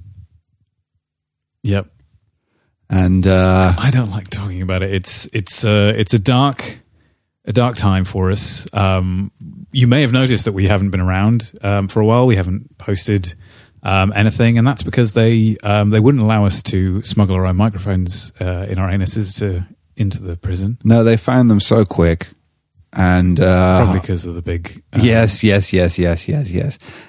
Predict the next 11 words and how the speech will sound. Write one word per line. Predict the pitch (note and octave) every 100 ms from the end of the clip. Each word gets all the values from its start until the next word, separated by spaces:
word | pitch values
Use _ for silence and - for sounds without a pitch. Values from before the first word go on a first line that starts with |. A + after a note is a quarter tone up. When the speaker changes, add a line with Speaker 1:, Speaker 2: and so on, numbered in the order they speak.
| _ -
Speaker 2:
And, | G2+ G2+ G2 G2+
um, | G2 G2 G2 G2 G2 F#2 - - - - - - _ _ _
oh, | B2 C3 B2+ G#2+ F#2 - -
I've | G#2 G#2
missed | A#2 - -
this. | F2+ D#2+ -
I've | G#2 G2
missed | A#2 A2
my | A2
freedom, | - A#2+ A#2+ F2+ - - _ -
and | F#2+ F2+ F2+ F2+